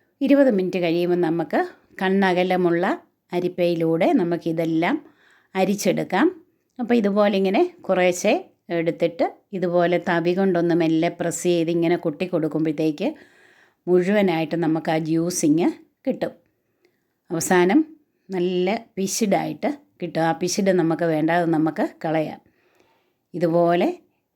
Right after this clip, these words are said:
പിശിഡായിട്ട് കിട്ടും. കണ്ടില്ലേ, പിശിഡ് നന്നായിട്ട് വേർതിരിച്ച് കിട്ടിയിട്ടുണ്ട്. അത് നമുക്ക്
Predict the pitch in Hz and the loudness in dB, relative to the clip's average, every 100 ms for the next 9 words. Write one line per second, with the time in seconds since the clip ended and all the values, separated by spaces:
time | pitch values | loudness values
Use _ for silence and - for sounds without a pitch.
0 | - 190 - 180 170 151 277 311 185 - | -10 -6 -4 -2 -2 -4 -6 -8 -10 -12
1 | 151 - _ _ _ _ _ _ _ _ | -12 -16 _ _ _ _ _ _ _ _
2 | - - - _ _ _ _ _ _ _ | -20 -20 -20 _ _ _ _ _ _ _
3 | _ _ _ _ _ _ _ _ _ _ | _ _ _ _ _ _ _ _ _ _
4 | _ _ _ _ _ _ _ _ _ _ | _ _ _ _ _ _ _ _ _ _
5 | _ _ _ _ _ _ - 185 156 151 | _ _ _ _ _ _ -2 0 0 -2
6 | - _ _ _ _ - 175 - 170 160 | -6 _ _ _ _ -14 -8 -4 0 0
7 | 160 156 160 156 143 143 277 - _ _ | 2 2 0 0 -4 -6 -8 -8 _ _
8 | _ _ 170 165 156 160 156 175 160 151 | _ _ -8 -6 -6 -6 -4 -2 -2 -2
9 | 156 156 147 151 156 151 147 | -6 -2 -2 -2 -2 -2 -2